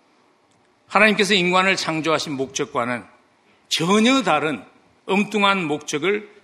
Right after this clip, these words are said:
달성하기 위해서 살아가는 인간의 모습을 묘사한 단어입니다. 하나님의 영광보다는 자기가 영광을 받기를 원하고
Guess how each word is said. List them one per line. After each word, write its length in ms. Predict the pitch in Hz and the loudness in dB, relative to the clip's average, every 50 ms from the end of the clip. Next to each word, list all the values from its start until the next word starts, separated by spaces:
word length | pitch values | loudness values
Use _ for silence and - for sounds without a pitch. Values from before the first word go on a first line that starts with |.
| _ _ - | _ _ -10
달성하기 840 | - 147 151 143 - - 160 147 143 - 147 147 127 127 139 135 123 | -6 -6 -6 -6 -6 -8 -6 -6 -6 -6 -8 -8 -8 -8 -8 -8 -8
위해서 420 | 123 117 110 113 110 - - 147 135 - - | -6 -6 -6 -6 -8 -10 -10 -10 -12 -10 -4
살아가는 680 | - 160 147 143 139 120 117 117 123 147 190 214 226 - _ _ _ _ - | -4 -2 0 0 -2 -2 -4 -4 -4 -4 -6 -8 -10 -14 _ _ _ _ -4
인간의 360 | 151 139 131 143 139 139 143 | -4 -2 0 0 0 0 0
모습을 520 | 131 113 123 120 - - 127 131 139 120 104 | -2 -2 -4 -6 -8 -8 -8 -8 -8 -8 -8
묘사한 540 | 113 113 117 117 - - 113 110 113 113 107 | -10 -10 -8 -8 -6 -6 -6 -6 -6 -10 -12
단어입니다. 560 | - 110 107 110 107 104 110 110 107 - - - _ _ _ _ _ _ _ _ _ _ _ _ _ _ _ - | -12 -14 -14 -14 -16 -18 -20 -20 -20 -20 -20 -20 _ _ _ _ _ _ _ _ _ _ _ _ _ _ _ -4
하나님의 500 | - - 240 233 240 233 226 233 220 185 | 2 4 4 6 6 6 6 4 4 4
영광보다는 800 | 175 170 165 165 165 156 139 143 123 127 123 127 147 131 - - - _ _ _ _ _ _ _ _ _ _ _ _ _ _ _ _ _ _ _ _ _ _ - _ | 2 2 0 0 0 0 0 -2 0 0 -2 -2 -2 -4 -6 -8 -18 _ _ _ _ _ _ _ _ _ _ _ _ _ _ _ _ _ _ _ _ _ _ -20 _
자기가 360 | - 165 170 180 175 190 180 | 2 4 4 6 6 4 4
영광을 420 | 151 143 147 147 151 151 156 156 147 | 4 2 2 2 2 2 2 2 0
받기를 340 | - 131 - - 127 131 127 | -2 -4 -6 -6 -6 -6 -6
원하고 460 | 117 113 110 113 104 101 113 113 | -4 -6 -6 -8 -8 -8 -12 -14